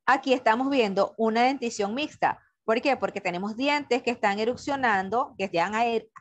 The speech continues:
han erupcionado, que son permanentes, y tenemos dientes que son de leche. Entonces, entonces ahí nosotros estamos hablando que es un sistema dentario bifiodondo.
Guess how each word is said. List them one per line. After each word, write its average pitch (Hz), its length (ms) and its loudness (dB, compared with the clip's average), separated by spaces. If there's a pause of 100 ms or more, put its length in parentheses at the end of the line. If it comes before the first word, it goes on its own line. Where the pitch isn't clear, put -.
han 269 200 0
erupcionado, 214 720 -2
que - 100 -6
son - 220 -10
permanentes, 220 600 -4 (280)
y 269 140 -8
tenemos 277 360 -2
dientes 247 540 0 (400)
que 285 320 0 (200)
son 247 500 0
de 196 220 2
leche. 196 520 0 (340)
Entonces, 247 440 2
entonces 220 320 2
ahí 214 100 2
nosotros 240 300 0
estamos 269 200 0
hablando 247 300 2
que 202 60 0
es 226 60 0
un 233 120 -4
sistema 254 420 -2 (320)
dentario 208 840 0 (560)
bifiodondo. 226 920 0